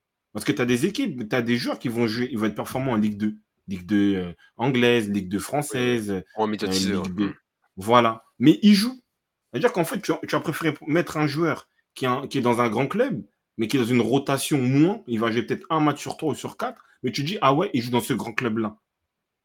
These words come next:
Speaker 1: C'est ça le problème. Tu vois ?
Speaker 2: Après, t'as, t'as le contre-exemple, voilà. Fofana est bon,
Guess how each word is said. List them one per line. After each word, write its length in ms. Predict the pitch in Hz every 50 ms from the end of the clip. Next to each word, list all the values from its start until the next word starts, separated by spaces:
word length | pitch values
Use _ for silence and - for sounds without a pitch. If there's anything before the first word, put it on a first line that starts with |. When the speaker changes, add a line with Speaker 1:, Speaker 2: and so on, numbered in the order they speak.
| _ _ _ _ _ _ _ -
Speaker 1:
C'est 60 | 110
ça 160 | 107 - 302
le 60 | 302
problème. 500 | - - - 196 190 196 190 175 151 131 - _ _ _ _ _ _ _ _ _ _ _ _ _ _ _ _ _ _ _ _ _ _ _ _ _ _ _ _ _ _ _ _ _ _ _ _ _ _ _ _ _ _ _ _ _ _ _ _ _ _ _ _ _ _ _ _ _ _ _ _ _ _ _ _ _ _ _ -
Tu 100 | - 110
vois ? 220 | 110 147 - - _ _ _ _ - - - _ _ _ _ _ _ _ _
Speaker 2:
Après, 140 | - -
t'as, 220 | 85 - 90 85 80
t'as 120 | - -
le 80 | 85 -
contre-exemple, 500 | 95 92 - - 87 82 92 90 87 -
voilà. 220 | - - - - - -
Fofana 420 | - - 82 - 95 90 90 87
est 60 | 82
bon, 280 | 78 76 85 85 92 -